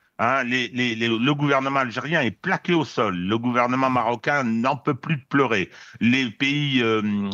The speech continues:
africains non plus. Enfin, écoutez, ceux qui ne veulent pas reprendre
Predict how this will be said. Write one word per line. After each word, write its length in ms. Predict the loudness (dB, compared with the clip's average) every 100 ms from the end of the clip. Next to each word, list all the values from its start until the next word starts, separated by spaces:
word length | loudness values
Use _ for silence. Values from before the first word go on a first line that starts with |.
| -2
africains 460 | -4 -2 -4 0 2
non 180 | 2 2
plus. 260 | 0 0 -4 -18
Enfin, 160 | -6 -4
écoutez, 540 | -2 0 2 2 0 -8 _ _ -2
ceux 100 | 0
qui 180 | 2 0
ne 100 | 2
veulent 240 | 2 2 0
pas 180 | 0
reprendre 680 | 0 -4 -2 0 0 -2 -6